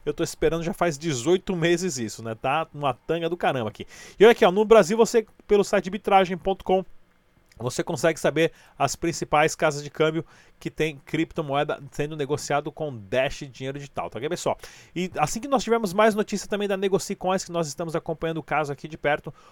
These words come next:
vou trazer pra vocês. Nesse meio tempo eu vou deixar o link dessa entrevista exclusiva que o Cláudio forneceu ao Paulo Aragão, ah, do site Criptofácil, pra vocês assistirem. Já passei a entrevista aqui também no canal,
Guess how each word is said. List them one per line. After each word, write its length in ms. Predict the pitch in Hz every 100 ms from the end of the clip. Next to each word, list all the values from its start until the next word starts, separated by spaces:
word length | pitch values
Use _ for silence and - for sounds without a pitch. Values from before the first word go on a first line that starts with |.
| _
vou 240 | 110 165 233
trazer 440 | 233 165 170 165
pra 140 | 185
vocês. 440 | 202 214 180 190 - - _ -
Nesse 240 | 160 -
meio 140 | 185 180
tempo 220 | 196 175
eu 40 |
vou 100 | 170
deixar 300 | 180 - 180
o 60 | 160
link 220 | 175 165
dessa 260 | 143 147 160
entrevista 640 | 147 143 131 165 - 131 - _ -
exclusiva 640 | 151 - 156 127 151 156
que 100 | 156
o 60 | 139
Cláudio 440 | - 151 156 131
forneceu 720 | - 160 165 143 - 151 156
ao 200 | 139 135
Paulo 420 | - - 156 190
Aragão, 460 | 208 226 175 143 170 - - - _
ah, 540 | 117 120 123 120 117 113
do 280 | 113 190 -
site 520 | - - 160 160 -
Criptofácil, 1080 | - - 190 220 - 247 254 - 170 190 208
pra 200 | - 190
vocês 360 | 165 156 156 147
assistirem. 500 | 160 180 - 180 170
Já 140 | 139 165
passei 280 | 160 -
a 20 | 160
entrevista 440 | 170 143 143 -
aqui 160 | - -
também 240 | 135 135
no 80 | 143
canal, 340 | 196 160 156